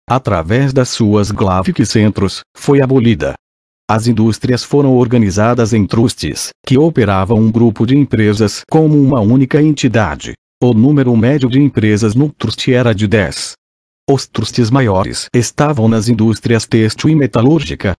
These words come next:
e o maior trust têxtil empregava mais de cinquenta mil trabalhadores.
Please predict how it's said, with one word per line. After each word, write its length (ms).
e 120
o 80
maior 400
trust 380
têxtil 600
empregava 720
mais 320
de 140
cinquenta 480
mil 160
trabalhadores. 960